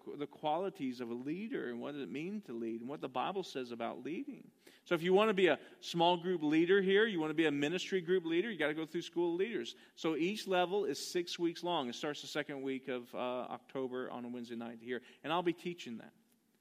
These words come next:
And each level, you go through level one, level two, and after level two, you can start your own ministry, you can start your own cell, small group,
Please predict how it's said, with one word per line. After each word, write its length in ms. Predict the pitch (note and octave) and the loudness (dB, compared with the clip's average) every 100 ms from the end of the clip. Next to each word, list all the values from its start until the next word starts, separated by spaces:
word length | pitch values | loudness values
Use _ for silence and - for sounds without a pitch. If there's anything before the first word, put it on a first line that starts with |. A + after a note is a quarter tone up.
| _ _ _ _ _ _ _ _ _ _ - | _ _ _ _ _ _ _ _ _ _ -10
And 120 | A#2 D3+ | -6 -4
each 160 | D#3+ | 0
level, 320 | F3 D#3+ C3 | 0 2 0
you 80 | B2 | 0
go 100 | C#3 | 0
through 160 | C3 C#3 | 0 0
level 280 | C#3 C#3 C#3 | 0 0 0
one, 440 | D#3+ F3 F#3+ E3 | 0 -2 -2 -2
level 240 | C#3 B2+ | -2 -2
two, 320 | A#2+ - D#3+ G3 | -6 -2 2 2
and 80 | |
after 200 | D#3 D3 | 0 -4
level 200 | D3+ C#3 | -6 -4
two, 160 | C3+ E3+ | -6 -6
you 200 | D3+ - | -6 -6
can 100 | C3 | -6
start 320 | - C#3 C3+ | -2 -2 -2
your 100 | C#3 | -6
own 160 | B2+ B2 | -4 -2
ministry, 480 | C3+ F3 - F3+ F#3+ | -2 -4 -4 -4 -4
you 140 | C#3+ | -6
can 100 | A#2 | -6
start 320 | A#2+ C#3+ C3+ | -2 -4 -2
your 140 | C#3 C3 | -4 -4
own 120 | B2+ | -6
cell, 380 | - C#3+ D#3 D3 | -4 -2 -2 -6
small 300 | - D#3 D#3 | -6 -4 -2
group, 340 | D#3+ F#3 A3+ | -2 -4 -4